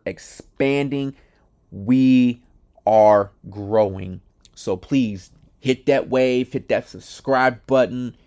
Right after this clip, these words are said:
You know what to do. It only takes a couple seconds. But I'ma leave you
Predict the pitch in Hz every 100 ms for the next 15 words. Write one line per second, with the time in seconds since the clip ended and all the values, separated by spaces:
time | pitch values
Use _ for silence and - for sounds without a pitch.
0 | _ _ _ _ _ _ _ 127 175 156
1 | 120 98 92 - 101 98 92 92 - _
2 | _ _ _ 233 214 147 113 110 92 -
3 | - - - 92 - 92 92 95 95 -
4 | _ _ _ _ _ _ _ _ _ _
5 | - 143 139 - _ _ _ _ _ _
6 | - 135 139 131 190 226 196 220 214 214